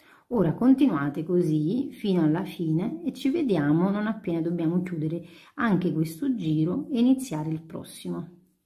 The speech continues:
Vedete come prende forma la mattonella? Il prossimo giro ovviamente andremo a lavorare tre maglie qua, tre maglie qua e poi gli archetti laterali.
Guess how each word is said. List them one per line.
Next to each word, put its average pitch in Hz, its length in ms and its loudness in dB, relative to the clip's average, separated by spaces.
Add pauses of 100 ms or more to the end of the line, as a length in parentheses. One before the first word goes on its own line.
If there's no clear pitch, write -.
(1400)
Vedete 202 680 0 (1900)
come 190 200 -4
prende 185 260 2
forma 185 300 0
la 170 60 0
mattonella? 180 840 -4 (1700)
Il 185 160 -6
prossimo 202 480 0
giro 165 260 0
ovviamente 165 460 2
andremo 165 240 0
a 165 40 -2
lavorare 160 360 -2
tre 208 180 0
maglie 165 460 0
qua, 269 360 -4 (120)
tre 185 180 0
maglie 156 480 2
qua 151 240 -14
e 233 140 -6
poi 156 300 -4
gli 170 60 0
archetti 170 460 -8
laterali. 160 460 -8